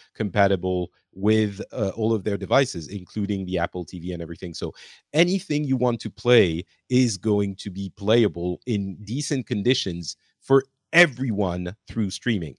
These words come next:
Of course, again, everyone who has a decent connection. But so they're positioning themselves for,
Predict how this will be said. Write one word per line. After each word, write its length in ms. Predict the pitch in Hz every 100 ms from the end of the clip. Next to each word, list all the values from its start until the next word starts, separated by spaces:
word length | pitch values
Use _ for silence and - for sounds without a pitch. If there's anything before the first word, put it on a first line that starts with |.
| -
Of 140 | 98
course, 300 | 104 87 -
again, 360 | 107 92 80 85
everyone 360 | 95 87 80 76
who 160 | 95 85
has 200 | 85 82
a 40 |
decent 340 | 78 76 - -
connection. 460 | 82 95 - 67 _ - _
But 120 | 131
so 320 | - 139 123 - _ _ _
they're 240 | 123 127 120
positioning 600 | 123 107 196 - 143 110
themselves 540 | 98 98 98 90 -
for, 160 | 101